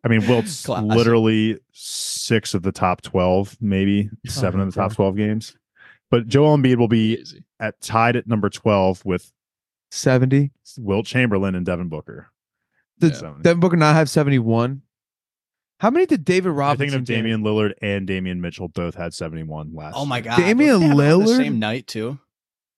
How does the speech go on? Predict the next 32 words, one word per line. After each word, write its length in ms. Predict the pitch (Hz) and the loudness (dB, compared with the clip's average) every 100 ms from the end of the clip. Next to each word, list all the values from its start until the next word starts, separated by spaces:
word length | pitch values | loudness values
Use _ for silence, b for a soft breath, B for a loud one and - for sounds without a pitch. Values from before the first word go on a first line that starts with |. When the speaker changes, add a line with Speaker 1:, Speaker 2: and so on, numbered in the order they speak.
| _ _ - | _ _ -6
Speaker 1:
It 60 | 131 | -4
Speaker 2:
Was 100 | 113 | 0
Speaker 1:
was 80 | 135 | 2
Speaker 2:
that 100 | 139 | 2
Speaker 1:
on 60 | 123 | 2
the 160 | 123 | 2
same 140 | 135 107 | 2 0
Speaker 3:
Oh, 40 | |
Speaker 1:
night. 120 | 101 | -2
I 80 | 104 | -2
think 200 | 110 143 | -2 -4
Speaker 3:
shit, 80 | 147 | 0
Speaker 1:
it 100 | 139 | -2
was 240 | 110 120 117 | 0 -4 -4
on 60 | |
the 60 | 113 | -6
Speaker 3:
that's 100 | 98 | -8
Speaker 1:
same 260 | 104 104 101 | -8 -8 -8
night. 200 | 98 90 | -10 -6
Speaker 2:
Or 80 | |
maybe 220 | 120 147 - | -4 -2 -2
Speaker 3:
so 60 | |
Speaker 2:
Devin 240 | 269 - 233 | -2 -2 0
Speaker 3:
right. 140 | 247 | 0
Speaker 2:
Booker's 400 | 202 - 107 110 | 0 -2 -8 -12
was. 480 | 95 95 - - - | -16 -20 -20 -20 -10
Speaker 1:
It 60 | 156 | -2
was 140 | 190 | 0
Speaker 2:
One 120 | 165 247 | 2 2
of 80 | |
Speaker 1:
within 160 | 208 196 | 4 2
Speaker 2:
them 260 | 117 113 | -2 -10